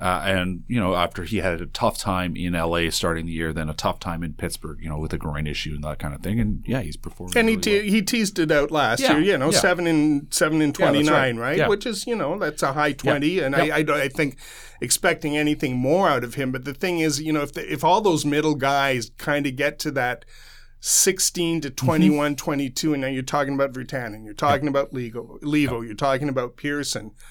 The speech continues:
Speaker 2: that makes a really big difference
Speaker 1: You
Speaker 2: in
Speaker 1: know,
Speaker 2: the
Speaker 1: and, and
Speaker 2: overall
Speaker 1: Le-,
Speaker 2: scheme of things.
Speaker 1: and in that same term, yeah, Levo, another good example of a guy that
Speaker 2: Yeah.
Speaker 1: they were looking, you know, they were looking last year to find some diamonds in the rough. They knew they needed that. You know, there,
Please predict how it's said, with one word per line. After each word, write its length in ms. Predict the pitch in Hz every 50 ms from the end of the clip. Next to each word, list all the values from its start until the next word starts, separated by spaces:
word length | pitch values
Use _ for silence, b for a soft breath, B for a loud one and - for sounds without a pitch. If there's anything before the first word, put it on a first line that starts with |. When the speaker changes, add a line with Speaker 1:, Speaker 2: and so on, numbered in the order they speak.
| b b -
Speaker 2:
that 140 | - 247 285
makes 200 | 302 277 - -
a 60 | 147
really 220 | 151 190 185 151
big 240 | 127 143 147 131 123
difference 400 | 143 160 190 - 175 135 - 170
Speaker 1:
You 60 | 147
Speaker 2:
in 40 | 120
Speaker 1:
know, 80 | 113 117
Speaker 2:
the 80 | 117
Speaker 1:
and, 20 | -
and 80 | 131 123
Speaker 2:
overall 140 | 135 135
Speaker 1:
Le-, 60 | 131 127
Speaker 2:
scheme 300 | - - 156 156 180 208
of 100 | 190 -
things. 320 | - - 101 - 127 117
Speaker 1:
and 80 | 120 120
in 80 | 117
that 180 | 117 113 107 -
same 200 | - 123 110 110
term, 200 | - 185 170 117
yeah, 100 | 104 101
Levo, 300 | 95 101 117 117 123 120
another 280 | 120 123 123 147 147
good 120 | 139 135 123
example 400 | 127 - 117 110 165 - - 87
of 60 | 80
a 60 | 85
guy 240 | 85 90 90 92 92
that 160 | 87 90 -
Speaker 2:
Yeah. 40 | 127
Speaker 1:
they 120 | 120 98
were 120 | 95 98 98
looking, 520 | 95 104 110 - - 113 104 104 104 107
you 80 | 123 113
know, 80 | 95
they 140 | 90 104 101
were 100 | 101 104
looking 360 | 101 113 120 - - 120 110
last 360 | 107 101 101 107 104 - - 110
year 100 | 98 90
to 80 | 90
find 600 | - - - 104 95 101 104 107 107 107 107 - B B B B B B B B
some 280 | - - - 107 87 85
diamonds 420 | - 92 92 107 117 123 120 120
in 60 | 120
the 80 | 120 113
rough. 300 | 104 101 98 101 - -
They 120 | 98 92
knew 220 | 92 95 98 104 110
they 160 | 113 110 107
needed 300 | 98 101 101 101 101 90
that. 300 | - 95 92 98 107 -
You 80 | 107 98
know, 60 | 92
there, 180 | 95 98 95